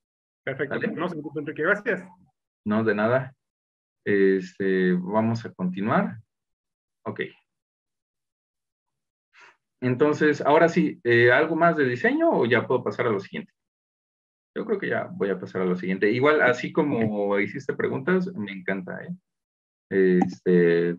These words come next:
Speaker 2: tengan la confianza de interrumpirme, porque si no, yo me voy a seguir y, y,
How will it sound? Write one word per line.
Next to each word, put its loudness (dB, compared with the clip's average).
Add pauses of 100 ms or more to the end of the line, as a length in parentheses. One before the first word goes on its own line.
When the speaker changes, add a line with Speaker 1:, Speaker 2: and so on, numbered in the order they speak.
Speaker 2:
tengan -2
la -2
confianza -6
de -4
interrumpirme, -4
porque -18
si -14
no, -2
yo -2
me -6
voy -4
a -4
seguir -12
y, -16 (400)
y, -20